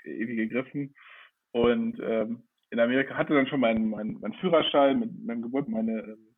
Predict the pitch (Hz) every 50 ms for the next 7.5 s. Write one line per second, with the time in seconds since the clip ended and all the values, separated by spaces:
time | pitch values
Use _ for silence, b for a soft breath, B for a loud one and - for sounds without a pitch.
0 | _ _ - 113 110 107 107 - _ 143 143 - - 131 120 117 123 110 - _
1 | 120 113 113 120 117 - B B B B B _ - - - 127 120 - 135 120
2 | 120 120 123 139 - - - B B B B B - - 135 139 139 135 131 131
3 | 127 117 117 110 110 - - 135 131 147 165 160 156 139 - 113 120 120 120 -
4 | 120 123 135 - - 127 117 - 127 131 131 131 123 120 120 - 120 117 113 _
5 | - 131 127 143 139 135 - 135 127 127 131 127 131 123 - _ 127 117 107 113
6 | 110 113 120 120 120 113 - b b b b b b b _ _ 135 135 135 127
7 | - - - 120 120 117 117 113 110 -